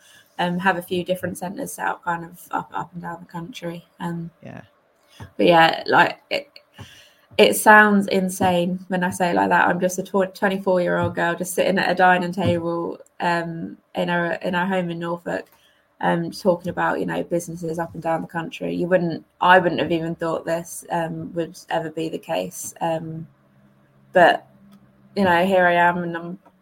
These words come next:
Speaker 1: doing the planning. Um, it takes a lot of time, a lot of effort, a lot of dedication, but in the end, it'll all be worth it. And it's not,
Speaker 2: Ye-
Speaker 1: it's not the case of, um, setting up a business for the business to run itself,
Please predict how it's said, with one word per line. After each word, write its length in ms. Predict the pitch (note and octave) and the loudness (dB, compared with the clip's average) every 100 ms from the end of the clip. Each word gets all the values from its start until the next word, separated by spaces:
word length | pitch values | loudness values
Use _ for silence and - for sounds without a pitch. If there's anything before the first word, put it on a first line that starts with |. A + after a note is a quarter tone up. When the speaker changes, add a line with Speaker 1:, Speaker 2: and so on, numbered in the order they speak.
| _ - | _ 0
Speaker 1:
doing 240 | F#3+ F3 | 0 0
the 80 | F3 | -4
planning. 720 | - F#3 F3+ F3+ F3+ F3+ F#3 _ - | 0 0 2 0 -2 -4 -6 _ -4
Um, 500 | E3 E3 E3 E3+ - _ - _ _ _ - | -4 -4 -8 -10 -12 _ -20 _ _ _ -2
it 120 | F3+ | 0
takes 240 | F#3+ - | 0 0
a 40 | F3+ | 0
lot 180 | F#3+ | 0
of 100 | - | 0
time, 420 | - F#3 F3+ F#3+ - | -4 -4 -4 -6 -6
a 60 | F3+ | -4
lot 120 | F#3 | -2
of 80 | F3+ | 0
effort, 340 | F3 - - | -2 -6 -6
a 20 | |
lot 120 | F#3 | -4
of 60 | - | -4
dedication, 680 | E3+ F#3 F3+ E3+ - E3+ E3 | -6 -8 -8 -8 -8 -10 -6
but 200 | E3 - _ _ _ _ | -8 -8 _ _ _ _
in 140 | - F3+ | -2 0
the 100 | E3+ | 0
end, 180 | E3 E3 | -2 -2
it'll 220 | D#3+ E3 | -2 -2
all 60 | |
be 100 | D#3+ | -2
worth 340 | D#3+ D#3+ E3 - | -4 -4 -6 -8
it. 180 | D#3+ - _ _ _ _ - | -10 -10 _ _ _ _ -4
And 140 | F3+ | 0
it's 140 | F3 G3+ | 0 0
not, 280 | F3+ - | 0 -2
Speaker 2:
Ye- 140 | A#3+ - _ _ _ _ _ | -8 -16 _ _ _ _ _
Speaker 1:
it's 220 | F#3+ G3+ | -4 -2
not 240 | G3+ F#3+ - | -2 -2 -4
the 60 | |
case 400 | - F3 F3 F3 | -4 -2 -2 -4
of, 200 | E3+ E3 | -6 -4
um, 540 | E3 E3 E3 E3 F3 - | -4 -4 -6 -10 -12 -12
setting 300 | - F#3 F3 | -6 -4 -2
up 120 | E3+ | -4
a 40 | F3 | -4
business 580 | E3+ E3+ E3 - - - | -4 -4 -10 -12 -16 -10
for 120 | F3 | -8
the 80 | D#3 | -2
business 340 | F3+ F3+ F3 | -2 -2 -10
to 80 | F3+ | -8
run 160 | E3+ E3+ | -6 -6
itself, 580 | - E3 E3+ F3 - | -6 -6 -6 -6 -16